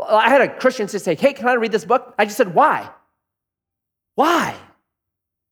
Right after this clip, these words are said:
I've never read it. I'm never going to read it. Why would you want to read that?"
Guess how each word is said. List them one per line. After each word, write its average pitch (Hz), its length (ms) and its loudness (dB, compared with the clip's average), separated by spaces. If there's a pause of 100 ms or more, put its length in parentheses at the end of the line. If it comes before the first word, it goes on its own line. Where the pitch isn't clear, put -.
(240)
I've 311 100 0
never 214 180 2
read 180 180 2
it. 320 100 2
I'm 247 100 2
never 294 180 4
going 311 220 0
to 214 60 0
read 139 160 -2
it. - 100 -10
Why 240 160 2
would 359 180 0
you 262 60 -4
want 220 260 -4
to 247 60 -6
read 247 280 -2
that?" 90 300 -10